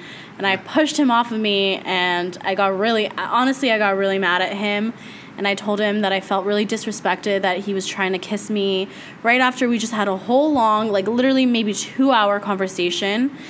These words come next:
about us and why we didn't work and yada, yada, yada, everything that happened. And this was the first time we were hanging out in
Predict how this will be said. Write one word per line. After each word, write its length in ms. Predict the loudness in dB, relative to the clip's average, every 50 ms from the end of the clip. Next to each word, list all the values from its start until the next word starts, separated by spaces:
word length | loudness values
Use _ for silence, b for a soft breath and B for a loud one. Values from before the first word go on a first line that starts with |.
| B B B B
about 300 | 0 2 4 4 2 2 2
us 400 | 2 4 2 2 0 -2 -4 -4
and 100 | -2 0
why 160 | 2 2 2
we 100 | 2 2
didn't 180 | 2 2 2
work 420 | 2 2 2 2 2 2 0 -2 -4
and 260 | -4 -4 -4 -6 B B B B B B B B B -20 -16 -10 -6
yada, 300 | -2 0 2 2 2 2
yada, 160 | 2 2 2
yada, 260 | 2 2 4 4 4
everything 500 | 4 2 2 2 2 0 0 0 0 0
that 120 | 0 0 0
happened. 720 | 0 0 0 0 0 0 0 2 2 0 0 -2 -4 -6 -8 -6
And 600 | -4 -2 0 0 0 0 -2 -2 -4 -4 -6 -10 -14 -16 -18 -20 -20 -12 -6
this 160 | -4 -4 -2 0
was 120 | 0 0
the 80 | 0 -2
first 460 | -4 -2 0 2 2 2 0 -4 -6
time 320 | -4 0 2 2 4 2
we 100 | 2 2
were 140 | 0 0 -2
hanging 400 | -2 -2 0 0 0 2 2 2
out 260 | 2 2 2 0 -2 -6 -10 -18 B B B B B B B -6
in 220 | -4 -4 -4 -4